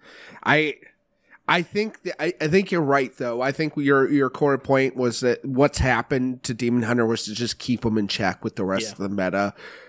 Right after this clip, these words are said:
Speaker 1: I, I feel that's what happened to not Keria, but Cariel.
Speaker 2: <laughs>
Speaker 1: Miss,
Speaker 2: Right.
Speaker 1: uh, Miss Rome. Uh, I think that's why she got hit too. It's just, um,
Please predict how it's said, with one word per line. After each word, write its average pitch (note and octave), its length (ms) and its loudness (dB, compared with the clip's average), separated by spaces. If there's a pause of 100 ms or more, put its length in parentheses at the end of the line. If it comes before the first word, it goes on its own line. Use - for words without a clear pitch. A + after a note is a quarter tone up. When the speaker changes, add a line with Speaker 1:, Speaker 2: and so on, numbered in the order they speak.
(320)
Speaker 1:
I, D3 240 2 (180)
I C3+ 120 -4
feel C#3 260 -8
that's C3 320 -8
what C3+ 280 -4
happened C3+ 480 0
to B2 140 -4 (240)
not D#3 280 0
Keria, A3 600 2 (240)
but D3 180 -8
Cariel. D3 800 0 (280)
Speaker 2:
<laughs> F3 300 0
Speaker 1:
Miss, C#3 320 0 (100)
Speaker 2:
Right. F2+ 220 -8 (840)
Speaker 1:
uh, A2+ 360 2
Miss C3 260 0
Rome. B2+ 680 0 (420)
Uh, B2+ 460 2
I D3 180 0
think D3+ 160 -4
that's C#3 320 -4
why C3 280 0
she C3+ 260 -4
got A2+ 260 -6
hit - 340 -8
too. A2 480 0
It's A#2+ 140 -2
just, - 380 -2
um, G#2+ 580 0